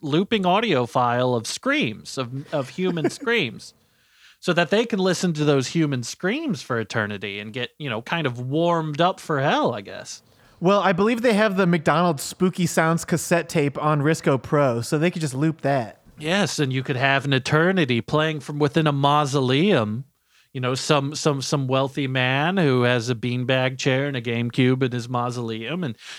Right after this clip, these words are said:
Speaker 1: you could endlessly play, you know, Kings of Leon for eternity. I think this is something that a lot of people would truly enjoy.
Speaker 2: Or if we released our own Spooky Sounds album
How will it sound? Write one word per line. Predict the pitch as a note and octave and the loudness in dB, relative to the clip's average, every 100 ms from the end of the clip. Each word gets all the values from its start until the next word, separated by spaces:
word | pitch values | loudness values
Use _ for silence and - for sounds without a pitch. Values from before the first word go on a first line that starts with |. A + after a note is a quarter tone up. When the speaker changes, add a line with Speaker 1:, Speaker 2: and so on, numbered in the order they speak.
| - | -8
Speaker 1:
you | D3 | -4
could | C3+ C#3+ - | 0 0 2
endlessly | D3 C#3+ D3 C#3+ D3 - C#3+ C#3+ C#3 | 2 2 0 0 0 0 2 2 2
play, | C3+ C#3+ B2+ A#2+ B2 B2 C3 - - - | 0 0 2 0 -2 -4 -6 -8 -20 -8
you | C3 | -4
know, | B2 | -4
Kings | B2 - C3 C3+ A#2+ | -6 -8 -6 -4 -2
of | C#3 | -2
Leon | D3+ F3 F3 A3 D#4+ E3 | -2 0 0 -2 -4 -6
for | A#2 D3 D3 | -4 0 0
eternity. | D#3 D#3+ B3+ D#4+ B2+ A2 | 2 2 2 2 0 0
I | A2+ | 0
think | A#2+ E3+ | -2 0
this | F3 - | -2 -2
is | D3+ | -2
something | E3+ D3 D#3+ C#3+ | -2 -2 -2 0
that | C#3 | 0
a | C3 | 2
lot | C3 C3+ | 2 0
of | C3 | -2
people | C#3+ C#3+ C#3+ | -4 0 0
would | A#2+ | 0
truly | - B2 A#2+ B2+ C#3 | -2 -2 -2 0 -2
enjoy. | C#3+ C#3+ G#3+ G3+ A#2 - - _ _ _ _ - | 0 0 2 0 -4 -12 -20 _ _ _ _ -4
Speaker 2:
Or | G3+ A#3 | 2 4
if | A3 | 4
we | A3 | 2
released | C4 B3+ A#3+ A3+ | 2 2 2 2
our | F3 | 4
own | D#3+ A#3 | 4 2
Spooky | A#3+ - G3 F#3+ | 0 0 0 2
Sounds | - F#3 D#3+ D#3+ | 0 2 2 2
album | C#3 C#3+ G3+ F3+ B2+ B2+ | 2 2 2 2 0 -2